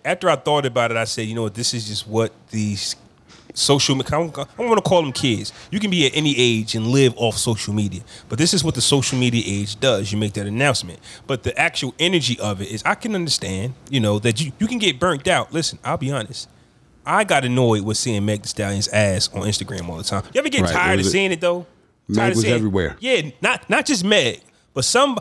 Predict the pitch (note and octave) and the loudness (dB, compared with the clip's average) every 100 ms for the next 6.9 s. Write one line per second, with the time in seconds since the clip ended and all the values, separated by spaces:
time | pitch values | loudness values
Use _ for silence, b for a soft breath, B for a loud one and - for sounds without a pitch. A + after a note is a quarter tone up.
0 | B A2 C3 C4+ C4 - G#3+ - F3 D#3+ | B -6 0 2 2 0 0 -2 -4 -4
1 | F3+ F#3 F3 C#3 B2 D#3+ - - C3+ - | 2 4 2 0 2 2 2 -2 -2 0
2 | A#2+ A#2 G2 G2 - F3+ - D#2+ D#3+ C3 | -2 -4 -6 -6 -2 -2 -4 -6 -4 -4
3 | E3 - F#2+ D#3 F#3 G#2 - - F3+ A2 | -4 -6 -6 -2 -2 -2 -2 0 0 -2
4 | G3+ G#3+ C3 - G3+ D#3+ - - - - | 0 0 0 -2 -4 -2 2 2 2 -10
5 | - B B A#2+ C3 C3+ C#3 - D3 A2 | -14 B B -4 -2 0 -2 -4 -2 0
6 | - E3 A#2+ - E2 E2+ D#2+ E2 | 2 2 2 0 0 -2 -4 -6